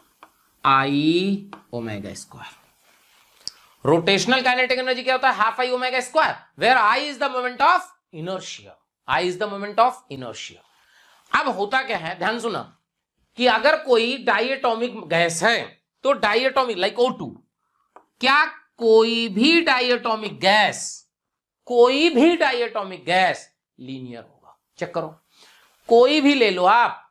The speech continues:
वो हमेशा क्या होगा? लीनियर। अगर वो गैस लीनियर है तो क्या किसी एक्सिस में लीनियर होगा? या तो एक्स एक्सिस में लीनियर होगा, या वाई एक्सिस में लीनियर होगा,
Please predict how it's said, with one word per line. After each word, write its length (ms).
वो 100
हमेशा 460
क्या 160
होगा? 180
लीनियर। 440
अगर 340
वो 140
गैस 360
लीनियर 520
है 460
तो 60
क्या 180
किसी 480
एक्सिस 440
में 120
लीनियर 360
होगा? 300
या 120
तो 200
एक्स 280
एक्सिस 300
में 120
लीनियर 320
होगा, 380
या 100
वाई 300
एक्सिस 300
में 100
लीनियर 340
होगा, 500